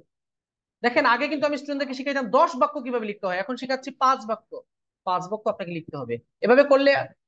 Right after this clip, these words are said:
মাথায় থেকে আইডিয়া আসবে বেশি বেশি। আমাদের মাথায় তো অনেক পোকা বেশি, আমরা তো যে কোনো সাধারণ বিষয় নিয়ে আমরা পাঁচ ছটা সেন্টেন্স লিখতে পারি, নতুন নতুন সেন্টেন্স পারি না, শুধু এক কথা বারবার লিখি।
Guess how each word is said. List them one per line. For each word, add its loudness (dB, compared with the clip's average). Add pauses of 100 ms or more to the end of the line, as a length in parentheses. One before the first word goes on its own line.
মাথায় 2
থেকে 2
আইডিয়া 4
আসবে -2
বেশি -8
বেশি। -12 (1300)
আমাদের 4
মাথায় 4
তো 4
অনেক 0
পোকা 2
বেশি, -2
আমরা 0
তো 4 (560)
যে -2
কোনো -4
সাধারণ 0
বিষয় -4
নিয়ে -4
আমরা -4
পাঁচ -4
ছটা -6
সেন্টেন্স -10
লিখতে -8
পারি, 0
নতুন 0
নতুন -4
সেন্টেন্স -10
পারি -2
না, -6 (260)
শুধু 2
এক 4
কথা 4
বারবার 4
লিখি। -6